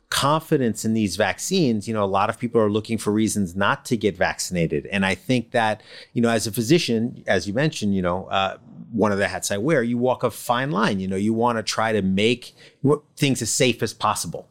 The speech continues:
right? And, and make sure that, you know, whenever we talk about new drugs or new interventions, we're always talking about safety and efficacy. And I don't think people understand how much doctors and other people involved in the approval of medications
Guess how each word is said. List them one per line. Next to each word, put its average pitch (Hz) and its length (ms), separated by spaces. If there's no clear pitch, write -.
right? 92 260
And, 95 360
and 101 200
make 104 140
sure 113 200
that, 95 320
you 101 80
know, 98 80
whenever 107 260
we 110 80
talk 104 240
about 98 240
new 104 240
drugs 104 560
or 87 240
new 101 260
interventions, 98 680
we're 95 120
always 95 200
talking 98 240
about 90 180
safety 92 400
and 87 80
efficacy. - 640
And 107 120
I - 20
don't 135 160
think 131 140
people 123 240
understand 101 380
how 107 120
much 98 240
doctors 95 580
and 90 140
other 95 240
people 95 400
involved 90 460
in 87 160
the 90 80
approval 90 420
of 82 120
medications 92 760